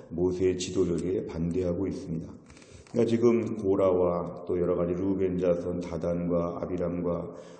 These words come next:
온과 이런 사람이 당을 짓고 사람들과 함께 무리를 짓는데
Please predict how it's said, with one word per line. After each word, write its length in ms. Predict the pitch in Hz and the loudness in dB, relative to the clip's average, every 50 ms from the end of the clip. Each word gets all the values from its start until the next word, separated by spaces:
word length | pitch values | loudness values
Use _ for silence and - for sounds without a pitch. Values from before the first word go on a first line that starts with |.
| - - - | -12 -4 0
온과 500 | 90 90 90 90 87 85 87 85 85 87 90 | 0 2 4 2 2 2 0 0 -2 -2 0
이런 240 | 95 104 101 101 104 | 2 2 2 2 2
사람이 300 | 98 98 98 98 95 - | 0 0 0 0 0 -2
당을 420 | - - 92 95 101 101 101 - | -4 -6 -2 0 2 2 2 2
짓고 580 | - - - - - - 107 - - - - - - - - | 0 -4 -6 -10 -8 -6 -6 -6 -6 -6 -12 -16 -18 -20 -18
사람들과 380 | - - 95 92 90 95 95 92 | -12 -8 -6 -4 -2 0 0 0
함께 140 | 90 90 95 | 2 0 0
무리를 400 | 90 - 95 95 98 95 95 92 | 0 0 -2 -2 0 0 0 0
짓는데 680 | 85 - 87 85 82 82 82 80 92 107 127 - - | 0 0 -2 0 0 2 2 2 2 2 0 0 -2